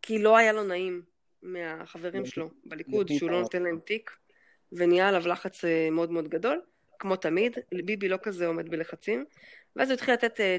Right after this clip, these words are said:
Speaker 1: תיק מים, תיק, אה, השכלה גבוהה, תיק פה, תיק שם, אה, עש-, השרה לק-, לקידום קהילתי, ה-, המפגרת אורלי לוי, שגם כן עשתה
Speaker 2: יש השר להפעלת ממטרות והשר לכיבוי הממטרות.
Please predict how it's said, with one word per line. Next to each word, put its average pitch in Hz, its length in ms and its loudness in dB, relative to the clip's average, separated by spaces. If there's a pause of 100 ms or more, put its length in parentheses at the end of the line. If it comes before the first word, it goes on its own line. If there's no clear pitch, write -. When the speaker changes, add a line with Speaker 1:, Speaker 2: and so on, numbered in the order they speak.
Speaker 1:
תיק 214 180 -8
מים, 214 460 0
תיק, - 340 -12
אה, 185 80 -4
השכלה 175 340 -6
גבוהה, 208 360 -4 (100)
תיק 202 200 -6
פה, 208 200 -6
תיק 180 140 -10
שם, 226 340 -4
אה, 165 320 -4
עש-, - 340 -6
השרה 190 400 -6
לק-, 202 220 -10
לקידום 180 600 -8
קהילתי, 190 480 -2
ה-, 170 180 -2 (640)
המפגרת 175 580 -4
אורלי 170 220 -6
לוי, 170 220 -6
שגם 175 500 -6
כן 175 180 -4
עשתה 170 360 2
Speaker 2:
יש - 200 -8 (140)
השר 170 380 6
להפעלת 160 640 4
ממטרות 175 540 -4
והשר 160 340 0
לכיבוי 151 500 -2
הממטרות. 104 560 -8